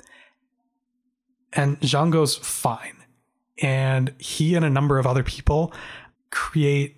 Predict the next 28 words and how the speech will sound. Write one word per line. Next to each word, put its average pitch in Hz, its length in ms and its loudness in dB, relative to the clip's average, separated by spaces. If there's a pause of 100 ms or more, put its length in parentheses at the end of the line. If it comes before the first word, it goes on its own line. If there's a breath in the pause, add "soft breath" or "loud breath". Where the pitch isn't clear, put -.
(140)
a - 80 -6
conspiracy. - 680 -4 (1200)
They 135 80 -2
all 127 120 0
get 139 120 0
together 131 460 0 (1000 soft breath)
and 135 180 0
they 135 400 0 (380)
kidnap 127 640 0
Chiang 123 200 -2
Kai-shek. - 600 -10 (500)
This 143 120 -2
is 143 80 0
known 143 160 4
as 139 80 2
the 135 80 2
Cheyenne 135 440 2
Incident, 123 420 -4 (100)
December 139 300 0
nineteen 127 320 0
thirty-six. - 540 -6 (380 loud breath)
They 139 380 2
stick - 420 0
him 196 80 4
in 190 60 4
this 170 160 2
little 156 220 2
cabin 123 560 -4